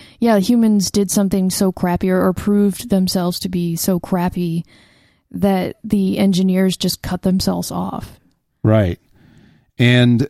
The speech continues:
Speaker 2: and,
Speaker 1: We're like, "I don't wanna deal with you anymore." <laughs>
Speaker 2: Right.
Speaker 1: "You guys
Speaker 2: And
Speaker 1: suck."
Speaker 2: <laughs> And then in our recent history, it's after that. And then this discovery takes us back to that, right? And then when they go out to find the, the engineers, they find this place. And they find, of course, the alien gun, right?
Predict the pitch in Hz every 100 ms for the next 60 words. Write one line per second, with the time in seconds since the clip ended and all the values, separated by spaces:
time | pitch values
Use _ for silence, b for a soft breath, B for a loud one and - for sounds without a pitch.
0 | _ 147 147 - 135 139 - 190 175 175
1 | 185 180 175 165 180 208 214 240 - -
2 | 185 107 - 185 160 - 196 240 - -
3 | - 123 196 185 156 165 165 151 151 143
4 | 143 - 131 123 185 - 131 120 113 120
5 | 156 170 127 107 95 98 127 123 123 131
6 | 127 123 - 120 123 - 123 - - 120
7 | 117 117 101 104 - 127 113 98 90 104
8 | 107 107 113 120 120 123 117 160 139 120
9 | 120 - 226 240 127 120 - 127 120 110
10 | 110 107 104 127 113 131 120 113 - -
11 | 165 131 98 - B B B 113 120 113
12 | 123 117 113 120 104 107 101 104 98 90
13 | 90 92 92 92